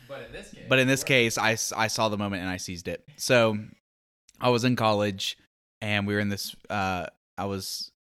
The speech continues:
Speaker 2: going to Moody Bible Institute in Chicago, and we were in our, in our New Testament survey class.
Speaker 1: Yeah.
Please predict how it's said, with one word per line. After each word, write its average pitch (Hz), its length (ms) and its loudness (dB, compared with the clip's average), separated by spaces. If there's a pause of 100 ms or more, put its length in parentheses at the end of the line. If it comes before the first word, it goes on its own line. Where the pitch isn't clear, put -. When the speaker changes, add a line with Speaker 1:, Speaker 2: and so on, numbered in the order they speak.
(240)
Speaker 2:
going 98 260 -4
to - 100 -12
Moody 98 200 -4
Bible 92 280 -2
Institute 90 520 -10
in 87 60 -14
Chicago, 85 560 -8 (400)
and 95 300 -4
we 92 100 -4
were 92 80 -4
in 92 160 -6
our, 87 200 -6 (520)
in 90 140 -6
our 80 320 -8 (440)
New 104 200 -2
Testament 98 460 -8
survey 85 340 -6
class. - 520 -10 (220)
Speaker 1:
Yeah. - 60 -20